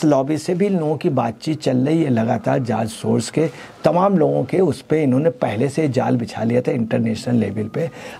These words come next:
"हम किसी भी तरह से कार्रवाई करेंगे और, अ, देश में हम मतलब ना अपनी arresting होने देंगे, जो पैसे हैं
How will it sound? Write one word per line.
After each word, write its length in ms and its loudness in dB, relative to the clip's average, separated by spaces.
"हम 140 4
किसी 340 0
भी 100 4
तरह 280 -2
से 220 -2
कार्रवाई 480 -2
करेंगे 540 0
और, 260 4
अ, 480 0
देश 440 0
में 340 2
हम 320 2
मतलब 380 0
ना 140 4
अपनी 240 -2
arresting 460 -2
होने 220 2
देंगे, 280 -2
जो 140 2
पैसे 420 -2
हैं 200 -2